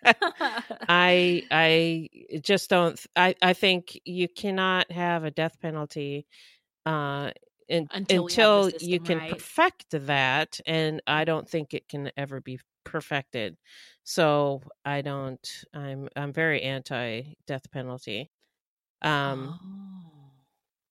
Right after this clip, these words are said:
Speaker 1: also,
Speaker 2: I,
Speaker 1: one
Speaker 2: oh,
Speaker 1: more,
Speaker 2: tell me
Speaker 1: one
Speaker 2: more.
Speaker 1: more thing is that,
Speaker 2: Yes.
Speaker 1: um, rotting in jail, I think, is,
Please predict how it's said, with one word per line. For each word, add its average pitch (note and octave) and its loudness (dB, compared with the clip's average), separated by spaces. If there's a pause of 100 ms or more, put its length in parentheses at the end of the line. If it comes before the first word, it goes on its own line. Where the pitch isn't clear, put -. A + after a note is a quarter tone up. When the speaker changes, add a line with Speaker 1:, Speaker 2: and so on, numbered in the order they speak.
(380)
Speaker 1:
also, D#3+ 4
Speaker 2:
I, - -16
Speaker 1:
one E3 -2
Speaker 2:
oh, - -4
Speaker 1:
more, D#3 -2
Speaker 2:
tell A#3+ -10
me - -
Speaker 1:
one D#4+ 6
Speaker 2:
more. - 4
Speaker 1:
more E3+ 4
thing D3+ -2
is D3 -6
that, D3 -2
Speaker 2:
Yes. - -12
Speaker 1:
um, C3+ -8 (520)
rotting F3 0
in D#3 -6
jail, C#3+ -4
I C3+ -6
think, C3+ -12
is, C3 -10